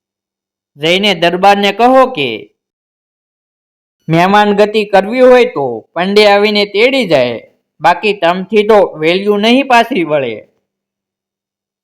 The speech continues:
અસવારોએ એકબીજાની સામે નજર નોંધી.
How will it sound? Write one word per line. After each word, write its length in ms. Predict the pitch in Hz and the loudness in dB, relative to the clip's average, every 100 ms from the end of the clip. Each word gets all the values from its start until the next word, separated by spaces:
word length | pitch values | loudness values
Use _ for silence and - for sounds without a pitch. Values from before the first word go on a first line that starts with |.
| _ _ _ _ _ _ _ _ - | _ _ _ _ _ _ _ _ -6
અસવારોએ 680 | 170 190 214 214 220 214 | -6 -2 0 4 4 4
એકબીજાની 800 | 190 - 180 202 202 214 220 208 196 | 2 0 -2 -2 -2 0 0 0 -4
સામે 460 | - 190 196 202 | -6 -6 -2 -2
નજર 400 | 175 165 165 202 | -2 -4 0 0
નોંધી. 640 | 220 262 254 165 127 117 | 2 0 0 -4 -10 -14